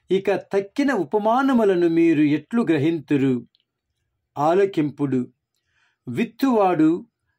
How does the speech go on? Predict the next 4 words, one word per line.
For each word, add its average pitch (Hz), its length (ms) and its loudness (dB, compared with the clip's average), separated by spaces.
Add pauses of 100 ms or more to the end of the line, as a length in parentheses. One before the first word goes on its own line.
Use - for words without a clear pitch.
(180)
దైవవాక్కు 208 840 0
అను 180 220 0
విత్తనమును 170 960 -2 (200)
విత్తుచున్నాడు. 139 1120 -2